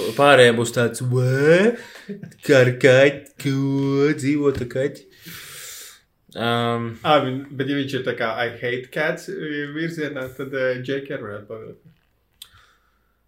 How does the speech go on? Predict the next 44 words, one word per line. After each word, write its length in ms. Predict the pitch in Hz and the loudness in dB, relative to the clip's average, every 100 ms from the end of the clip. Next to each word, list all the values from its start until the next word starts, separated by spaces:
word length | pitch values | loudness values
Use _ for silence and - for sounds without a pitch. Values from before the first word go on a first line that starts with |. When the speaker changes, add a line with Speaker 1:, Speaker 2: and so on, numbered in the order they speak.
| _ | _
Speaker 1:
Nu, 120 | 151 | -8
tur 200 | 160 180 170 156 - | -4 -2 -2 -4 -6
<laughs> 280 | 147 175 160 | -4 -2 0
viņš 200 | 160 165 | 0 0
nav 180 | 180 170 | 0 0
tik 120 | 156 | 0
ļoti 180 | 156 151 | 0 -2
tas 140 | 135 | -2
joks 300 | 160 143 - | -2 -2 -2
I 200 | - 127 135 | -6 -4 -4
hate 400 | - 147 147 - | -4 -2 -2 -4
cats 320 | 151 170 - | -4 -2 -2
virzienā, 480 | 147 131 120 117 107 104 | -4 -2 -2 -2 -2 -4
bet 300 | - 117 117 | -4 -4 -4
I 220 | - 120 127 | -6 -2 -2
hate 400 | - 143 131 117 | 0 0 0 -2
this 200 | 131 143 | -2 -2
specific 600 | - 123 139 135 123 - | -2 -2 0 0 -4 -2
cat 300 | 117 117 143 | -2 -2 -4
Speaker 2:
Ā. 260 | 123 110 - - _ | -6 -6 -10 -18 _
Speaker 1:
virzienā. 600 | 123 117 113 110 104 104 | -6 -4 -2 -2 -2 -6
Speaker 2:
Nu, 80 | 262 | -8
varbūt. 380 | 294 185 143 139 _ _ _ _ _ - | -8 -8 -8 -10 _ _ _ _ _ -6
Speaker 1:
Un 80 | 160 | 0
pat 140 | 196 | 2
nav 140 | 214 196 | 4 4
tā, 140 | 175 | 2
ka 100 | 165 | 0
es 100 | 131 | -6
viņu 140 | 143 127 | -6 -2
heitoju, 520 | 170 160 135 117 113 | 0 0 2 0 0
viņš, 180 | 120 - | -2 -10
viņ-, 300 | - 131 127 113 - | -12 -10 -8 -10 -8
tas, 200 | 101 - | -10 -8
vienkārši 340 | 131 127 120 | -10 -6 -6
tas 140 | - - | -8 -2
kaķis, 360 | 135 120 110 - | -2 -2 -10 -4
ā, 160 | 107 104 101 101 - - - _ _ _ _ - | -2 0 2 0 -4 -14 -20 _ _ _ _ -12
ne-, 280 | 127 139 147 | -4 -2 -2
nerada 480 | 147 170 175 139 135 | 2 6 6 6 4
ļoti 280 | 139 151 139 | 4 2 2
labvēlīgus 560 | 147 135 120 117 113 143 | 2 4 2 2 0 -2
apstākļus, 760 | 143 - 117 107 113 110 104 | -2 0 0 0 -2 -8 -6
ā, 140 | - | -2